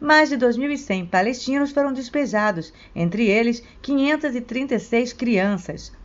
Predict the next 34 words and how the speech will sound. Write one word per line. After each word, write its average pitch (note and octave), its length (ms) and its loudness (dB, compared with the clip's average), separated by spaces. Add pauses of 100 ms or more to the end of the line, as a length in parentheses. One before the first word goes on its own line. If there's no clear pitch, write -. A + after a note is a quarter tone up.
(180)
O - 60 -4
relator F3 460 0
da F3+ 180 2
onu G3 320 2
citou A3+ 420 0
o A3 40 -2
caso F#3+ 480 0 (260)
do B3 100 0
casal B3+ 360 4
Salim B3 580 0
e A#3+ 100 0
Arabia A3+ 480 2
Shawarme, A3 760 0 (260)
cuja A#3+ 260 2
casa B3 440 2
foi G#3 180 -4
destruída A#3 640 -2
cinco D#4+ 540 -4
vezes G#3+ 500 0 (260)
nos B3+ 280 2
últimos B3 400 0
quatorze B3 560 2
anos. D3 420 -6 (220)
Segundo F3 360 0
ele, G3 300 2 (180)
viver A#3 320 4
sobre A3 380 0
a F#3+ 140 4
ameaça A#3 560 0
de G#3 120 -8
ter F#3 200 -6
sua G3+ 200 -2
casa F#3+ 360 -2
destruída F#3 760 0